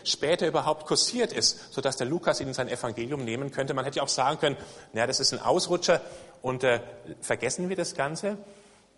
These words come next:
Aber die Menschen haben damals vielleicht mehr als wir gewusst, diese Spannung auszuhalten zwischen Dingen,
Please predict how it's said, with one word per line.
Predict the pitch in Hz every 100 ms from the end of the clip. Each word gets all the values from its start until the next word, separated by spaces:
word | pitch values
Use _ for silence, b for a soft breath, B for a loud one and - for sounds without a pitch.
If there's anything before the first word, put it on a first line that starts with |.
| -
Aber | 131 143
die | 147
Menschen | 139 202 208 190
haben | 190
damals | 151 156 185 180 - - - -
vielleicht | - 151 160
mehr | 170
als | 160 165
wir | 180 190
gewusst, | 151 147 175
diese | 170 156
Spannung | - 156 196 175
auszuhalten | 113 - - 101 101 113
zwischen | - - 110
Dingen, | 139 185